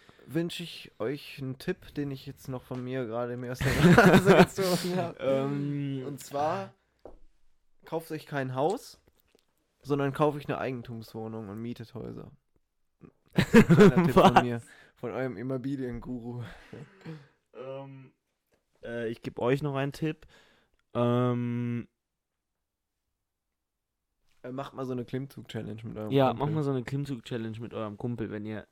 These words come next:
Speaker 2: ähm, keine Klimmzugstange habt. Kauft euch eine Klimmzugstange, wenn
Speaker 1: Und
Speaker 2: ihr
Speaker 1: zwar,
Speaker 2: das nicht
Speaker 1: wir verlinken
Speaker 2: möchtet.
Speaker 1: euch dann
Speaker 2: <laughs> Äh,
Speaker 1: unseren
Speaker 2: geht.
Speaker 1: Sponsor.
Speaker 2: <laughs>
Speaker 1: Klimmzug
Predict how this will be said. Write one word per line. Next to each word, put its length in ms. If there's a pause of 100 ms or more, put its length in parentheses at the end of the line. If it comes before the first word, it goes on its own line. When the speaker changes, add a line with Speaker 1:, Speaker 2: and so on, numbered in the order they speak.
Speaker 2:
ähm, 260
keine 200
Klimmzugstange 720
habt. 240 (360)
Kauft 300
euch 180
eine 280
Klimmzugstange, 800
wenn 100
Speaker 1:
Und 60
Speaker 2:
ihr 40
Speaker 1:
zwar, 180
Speaker 2:
das 140
nicht 140
Speaker 1:
wir 160
verlinken 80
Speaker 2:
möchtet. 240
Speaker 1:
euch 140
dann 340
Speaker 2:
<laughs> 40
Äh, 440
Speaker 1:
unseren 160
Speaker 2:
geht. 280
Speaker 1:
Sponsor. 440 (480)
Speaker 2:
<laughs> 680
Speaker 1:
Klimmzug 460